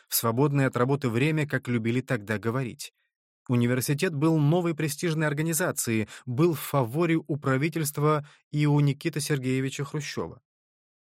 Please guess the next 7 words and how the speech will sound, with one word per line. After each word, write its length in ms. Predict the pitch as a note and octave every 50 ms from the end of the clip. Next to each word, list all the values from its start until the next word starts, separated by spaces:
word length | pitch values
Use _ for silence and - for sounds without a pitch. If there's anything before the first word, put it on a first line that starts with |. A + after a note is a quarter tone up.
| _ _ _ _
Денег 320 | B2+ A2 B2+ D3 E3 E3
было 200 | C#3 C3+ D3 D3+
в 40 | C#3+
достатке. 600 | C#3 D#3+ D3+ C#3+ - A#2 F2+ - - - - - _ _ _ _ _ _ _ _
Вспоминаю 540 | - - - - C#3+ D3 D3 D#3+ E3 D#3+ C#3+
такой 280 | D3+ D3+ D3 D#3 D3+
случай. 520 | C#3+ - - A#2 G2 - - F#2+ F2+ -